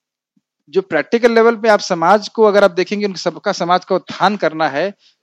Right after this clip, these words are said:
तो वर्णाश्रम का पालन बहुत आवश्यक है। क्यों? क्योंकि हर व्यक्ति इस स्तर पे नहीं है कि सुबह से शाम तक केवल हरि नाम करे या भगवान का भागवत ही पढ़े। मान लो खाने पीने की व्यवस्था कर दी जाए तो भी, ये सिद्धांत प्रभुपाद जी भक्त को बोलते हैं, "In principle,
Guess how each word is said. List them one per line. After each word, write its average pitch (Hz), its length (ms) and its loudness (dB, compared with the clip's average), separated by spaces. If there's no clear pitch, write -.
तो 156 80 -6
वर्णाश्रम 151 520 -2
का 160 100 -10
पालन 156 280 -12
बहुत 131 220 -16
आवश्यक 120 500 -8
है। 196 160 -6
क्यों? 220 380 0
क्योंकि 185 180 -8
हर 226 360 2
व्यक्ति 214 360 0
इस 202 100 -4
स्तर 196 200 -4
पे 196 140 -4
नहीं 190 260 -4
है 190 140 -6
कि 185 120 -12
सुबह 170 240 -6
से 165 120 -8
शाम 160 220 -4
तक 160 120 -10
केवल 160 200 -10
हरि 139 180 -6
नाम 147 200 -4
करे 147 260 -4
या 135 60 -4
भगवान 135 240 -4
का 139 80 -4
भागवत 120 580 -8
ही 120 40 -14
पढ़े। 104 220 -20
मान 170 160 4
लो 208 60 4
खाने 202 260 0
पीने 214 220 -4
की 208 80 -4
व्यवस्था 208 260 -4
कर 202 180 -4
दी 190 120 -12
जाए 208 120 0
तो 190 240 2
भी, 160 300 -2
ये 160 80 -2
सिद्धांत - 380 -8
प्रभुपाद 214 260 4
जी 302 60 0
भक्त 254 280 0
को 254 100 -2
बोलते 233 260 2
हैं, 190 140 -2
"In 196 100 -6
principle, 247 600 0